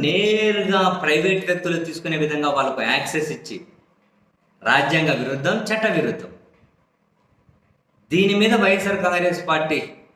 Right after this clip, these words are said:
హైకోర్టులో పిటిషన్ వేసింది. పార్టీ తరపున లేళ్ల అప్పిరెడ్డి పిటిషన్ వేశారు. అయితే ఈ పిటిషన్ తాజాగా విచారణకు వచ్చినప్పుడు,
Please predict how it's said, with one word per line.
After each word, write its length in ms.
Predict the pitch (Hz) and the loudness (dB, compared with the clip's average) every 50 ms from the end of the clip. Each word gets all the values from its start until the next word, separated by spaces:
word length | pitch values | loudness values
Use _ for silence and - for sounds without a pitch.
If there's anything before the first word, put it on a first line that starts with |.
| _ _ _ _ _ | _ _ _ _ _
హైకోర్టులో 480 | 147 147 - - 180 170 165 165 160 143 | 0 0 2 2 0 -2 0 0 0 0
పిటిషన్ 500 | - 139 127 135 160 151 156 165 156 147 | 0 -2 -2 -2 -4 -4 -4 -4 -4 -4
వేసింది. 360 | 139 139 - 139 135 131 127 120 - - - - _ _ _ _ - | -4 -6 -8 -8 -8 -6 -8 -8 -10 -14 -20 -20 _ _ _ _ -2
పార్టీ 280 | 135 143 143 143 147 151 | 0 2 2 2 0 -2
తరపున 340 | 156 147 151 139 139 135 127 | -2 -2 -2 -2 -2 -4 -4
లేళ్ల 280 | 120 123 135 143 147 139 | -2 -2 0 0 0 -2
అప్పిరెడ్డి 520 | 131 123 - - 135 127 131 127 127 120 | -2 -4 -4 -6 -4 -2 -2 -2 -4 -6
పిటిషన్ 500 | - 120 110 120 131 135 131 147 139 135 131 | -6 -6 -6 -4 -4 -4 -4 -4 -4 -4 -6
వేశారు. 340 | 123 - 135 123 117 113 113 - - - - _ _ _ _ _ _ _ _ _ _ _ _ _ _ _ _ _ _ _ _ _ _ _ _ _ _ _ _ _ _ _ 151 | -6 -6 -6 -4 -4 -6 -6 -8 -12 -18 -20 _ _ _ _ _ _ _ _ _ _ _ _ _ _ _ _ _ _ _ _ _ _ _ _ _ _ _ _ _ _ _ 0
అయితే 220 | 160 180 190 220 | 2 4 4 4
ఈ 100 | 214 196 180 180 | 2 2 2 0
పిటిషన్ 420 | 180 180 214 226 - 214 202 214 - 170 | 0 0 0 0 0 -2 -4 -2 0 0
తాజాగా 460 | 156 165 165 175 185 190 185 185 180 | 0 2 2 2 2 2 4 2 2
విచారణకు 600 | 139 135 127 - 165 156 165 160 160 160 151 156 | 0 0 -2 -2 0 0 0 0 0 0 0 0
వచ్చినప్పుడు, 460 | 151 - 151 143 139 - - 143 127 | 0 -2 -2 -4 -4 -4 -4 -6 -6